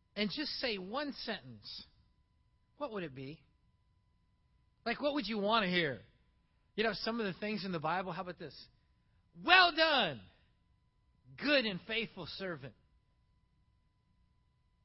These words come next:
You know, that'd be a good one. You sit down with Jesus and He says, "Oh, man, you are so awesome. You're so amazing.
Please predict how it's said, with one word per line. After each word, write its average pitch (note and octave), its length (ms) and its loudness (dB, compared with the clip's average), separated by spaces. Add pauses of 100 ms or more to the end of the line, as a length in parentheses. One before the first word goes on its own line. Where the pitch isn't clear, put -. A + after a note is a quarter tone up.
(200)
You B3 100 -6
know, C4 100 0
that'd C#4 220 0
be A#3+ 100 -4
a D#3+ 60 -8
good F3+ 220 -4
one. G#3 240 -2 (440)
You D#3 100 -8
sit G#3 200 -4
down G3+ 180 2
with D#3 120 -6
Jesus F#3+ 460 -10
and D#3+ 100 -8
He C#3 80 -10 (100)
says, B2 180 -16 (260)
"Oh, D3 180 -12
man, A#2 340 -16 (340)
you F#3 120 -16
are B2+ 80 -18 (140)
so C#3+ 260 -12
awesome. D#3 420 -10 (2500)
You're C4+ 120 -2
so - 200 4
amazing. D#4+ 680 8